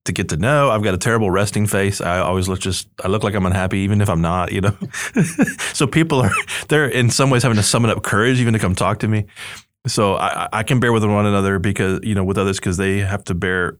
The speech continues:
with me. Talk to us a little bit about how you, you know, make that shift also to see the church as, gosh, not just a, a thing, well, not at all a thing to go and, and consume out of or,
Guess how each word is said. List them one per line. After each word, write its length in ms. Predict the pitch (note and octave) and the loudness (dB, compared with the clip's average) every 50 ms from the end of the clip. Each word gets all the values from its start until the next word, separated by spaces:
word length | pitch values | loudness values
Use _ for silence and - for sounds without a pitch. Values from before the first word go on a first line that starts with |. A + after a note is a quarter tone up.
| _ _ | _ _
with 240 | G#2 F#2 E2+ - - | -4 -4 -2 -2 0
me. 640 | F#2+ F#2+ G2 G#2 G2 F#2 F#2 F2+ F2+ F2+ - - - - _ - | 0 2 2 2 0 0 0 -2 -2 -4 -6 -8 -14 -16 _ -4
Talk 180 | - C#3 D#3+ - | -2 -2 0 0
to 80 | A#3+ | -2
us 80 | - - | 0 0
a 60 | C3+ | 2
little 140 | C3 C3 B2 | 2 2 2
bit 100 | A#2 A#2 A#2 | 2 0 0
about 460 | A2 G#2+ G#2+ A2 G#2+ G#2 - - _ _ _ _ _ - - | 2 2 2 2 2 0 -2 -4 _ _ _ _ _ -12 -8
how 180 | - - C#3+ | -4 -2 0
you, 500 | A#2+ A#2+ A#2+ A#2 A2+ A2 A2 G#2+ G2 - - _ _ _ - E2+ - - | 0 0 0 2 2 2 2 0 -2 -4 -8 _ _ _ -20 -20 -12 -6
you 100 | G#2+ A2 | -4 -2
know, 80 | G#2 G2+ | 0 2
make 280 | G#2 G#2+ G#2 G2 - | 2 0 0 0 -2
that 200 | G#2 G2 F#2+ F#2 - | -2 -2 -2 -2 -4
shift 560 | - - G#2+ F#2+ F#2+ F#2 - - - - - - _ - | -2 -2 0 0 -2 -2 -6 -10 -12 -14 -14 -16 _ -4
also 480 | - A2 A2 G#2+ - - F#2 F2 E2+ E2+ | -2 -2 -2 -2 -2 -2 -2 -2 -2 -2
to 120 | E2+ G2 | -2 -2
see 200 | F#2 - - G#2+ | -2 -2 -2 0
the 120 | G#2 G2 F#2+ | 0 -2 -2
church 400 | - - - F#2+ F#2+ F#2 F#2 - | -2 -2 -2 -2 -2 -2 -4 -4
as, 520 | C#2 F#2 F2+ E2+ F2 F2 F2 F2 - - - _ _ _ _ _ _ _ _ _ _ _ _ _ _ _ _ _ _ | -4 -4 -2 -2 -2 -2 -2 -4 -4 -8 -10 _ _ _ _ _ _ _ _ _ _ _ _ _ _ _ _ _ _
gosh, 280 | - A#2 A2 G2+ - B2+ | -2 -2 0 0 0 0
not 180 | B2+ C#3+ C#3+ | 0 0 0
just 220 | C3+ C#3+ B2+ - A2 | 0 -2 0 0 0
a, 140 | G2 F#2 - - - | -2 -2 -4 -6 -6
a 100 | - F#2+ | -4 -4
thing, 540 | - - - G2 G#2 G#2 G2+ G2+ G2+ F#2+ F2 - - | -4 -4 -4 -2 0 0 0 0 0 -2 -4 -4 -2
well, 120 | G2 G#2 | 0 0
not 180 | G2 G#2+ A#2 A2+ | 2 2 2 2
at 80 | F#2 G2+ | 2 2
all 240 | A#2 A2+ F#2+ F2 | 2 2 2 0
a 40 | F2+ | 0
thing 240 | - - G2 F#2 F#2+ | -2 -2 -2 -2 0
to 80 | F2 F#2+ | -2 -2
go 280 | E2 F2 F#2 F2+ F2+ F2 | 0 0 0 0 0 0
and, 240 | E2 E2 E2 - - | 0 0 -2 -2 -4
and 460 | F#2+ F2 E2 D#2+ D2+ C#2 - - - - _ | -4 -2 -2 -2 -2 -4 -4 -6 -10 -12 _
consume 520 | - - F2+ E2+ - - - G#2 G2 F#2 | -2 -2 0 0 0 0 0 2 2 2
out 220 | F2 D#2+ D#2+ D#2+ D#2+ | 2 0 0 0 0
of 280 | D#2 D#2+ D#2+ F2 G2 | 0 0 0 0 -2
or, 360 | F2+ C#2+ D2 C#2 C#2+ D2+ D#2+ | -2 -2 -2 -2 -2 -4 -4